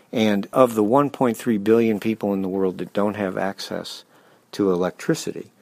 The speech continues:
those societies need to continue to develop economically so that they are able to take on the environmental challenges that they face. The solutions to our,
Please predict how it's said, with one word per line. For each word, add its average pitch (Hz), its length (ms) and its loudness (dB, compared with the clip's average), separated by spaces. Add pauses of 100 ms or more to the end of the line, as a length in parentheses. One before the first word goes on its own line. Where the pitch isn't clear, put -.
(360)
those 131 320 6
societies 98 840 0 (320)
need 123 360 2
to 123 100 4
continue 104 520 0
to 95 140 -10
develop 104 560 2 (260)
economically 107 960 -2 (160)
so 113 200 4
that 110 180 2
they 107 140 6
are 127 280 4
able 87 380 -4 (240)
to 95 380 0 (200)
take 107 300 2
on 101 340 2 (120)
the 95 360 -2
environmental 98 720 0
challenges 95 840 -4
that 98 160 -4
they 104 100 -2
face. - 480 -2 (420)
The 104 100 2
solutions 120 600 2
to 104 160 -2
our, 95 260 2